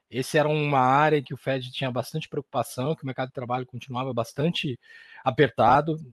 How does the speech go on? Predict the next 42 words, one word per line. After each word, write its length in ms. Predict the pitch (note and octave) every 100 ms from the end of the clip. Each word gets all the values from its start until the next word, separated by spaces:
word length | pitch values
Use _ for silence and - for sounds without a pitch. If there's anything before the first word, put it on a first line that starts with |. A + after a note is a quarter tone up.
| -
e 160 | A#2 D3
o 60 |
número, 680 | C#3+ D#3 D#3+ D#3 D3+ C3+ B2+
ele 200 | B2 C#3
mostrou 480 | D#3 D3 D#3 E3 F3
aí, 760 | D3 D#3 E3+ D3+ C3 A#2 A2 A#2+
não 140 | C#3+
só 180 | - D3+
foi 220 | - C#3+
abaixo 420 | B2+ A#2 E3 - C#3
das 140 | B2
expectativas, 640 | - A#2+ A#2 - D#3 D#3+
como 260 | - D3+ D3+
com 140 | E3
um 60 | D#3
qualitativo 640 | D3+ D3 - - C#3 C#3 C3+
muito 180 | C3+
positivo. 500 | - C3+ C3+ - G2+ - _ - - - - - -
É, 360 | C3 C3+ C3+
também 520 | - F3 D3+ F#3+ G3
do 120 | E3 D3
lado 640 | C#3 C#3 C#3 C3+ C3 B2+
da 100 | B2+
inflação, 720 | C#3 - C3+ - D3 F#3+ F#3+
a 80 | D3+
gente 260 | C#3 C3 -
teve 480 | D3 C3+ C#3 G#2 - _ _ _ -
um 80 | C#3
número 260 | C#3+ D3
bastante 320 | C3+ B2+ D#3 -
positivo 460 | D3 B2 D#3 C#3+
no 100 | C3
C 140 | - -
P 120 | A#2+
I 20 |
americano, 680 | B2 A#2+ A2+ - C#3+ F3 - -
que 100 | C3
reverteu 600 | D3+ D3+ D3 - E3 F3+
a 60 | C#3+
alta 300 | C#3 D3 C3+
do, 380 | C3 C3 B2 A2+
do, 180 | B2